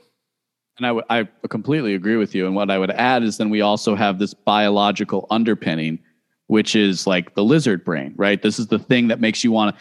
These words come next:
this is the thing that makes you wanna chase after the guy that cuts you off in traffic. We have,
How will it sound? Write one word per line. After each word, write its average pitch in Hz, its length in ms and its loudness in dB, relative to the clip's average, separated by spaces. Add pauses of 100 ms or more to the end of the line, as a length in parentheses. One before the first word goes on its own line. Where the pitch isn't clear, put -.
(140)
this 151 140 2
is 151 80 -4
the 139 100 2
thing 139 280 2
that 123 120 0
makes 120 240 -2
you 123 80 0
wanna 117 240 0
chase 120 360 -2
after 113 300 0
the 107 100 0
guy 104 200 0
that 101 160 -6
cuts - 280 -4
you 98 100 2
off 98 180 0
in 104 100 -4
traffic. 123 540 -4 (440)
We 123 160 2
have, 139 220 0